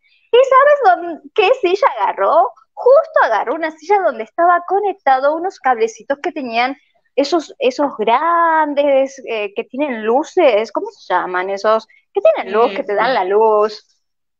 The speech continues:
Speaker 2: ¿Reflectores?
Speaker 1: Eso, bueno, estaba ahí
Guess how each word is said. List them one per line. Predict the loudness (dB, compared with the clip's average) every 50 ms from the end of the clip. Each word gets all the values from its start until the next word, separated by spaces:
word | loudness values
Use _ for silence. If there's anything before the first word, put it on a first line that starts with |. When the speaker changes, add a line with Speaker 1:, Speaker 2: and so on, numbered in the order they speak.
| _ _ _ _ -8
Speaker 2:
¿Reflectores? | -4 -4 -4 -2 -2 -4 -4 -4 -4 -4 -2 0 0 0 0 -2 -4 -8 -14 -20 -20 _ _ _ _ _ _ _ _ _ 0 0 2 2 2 0 0 0 -2
Speaker 1:
Eso, | -2 0 2 2 2 2 2 2
bueno, | 0 0 -2 -2 -12 -16
estaba | -16 -16 -10 -8 -4 0 0
ahí | 2 2 0 0 -2 -4 -4 -4 -4 -4 -6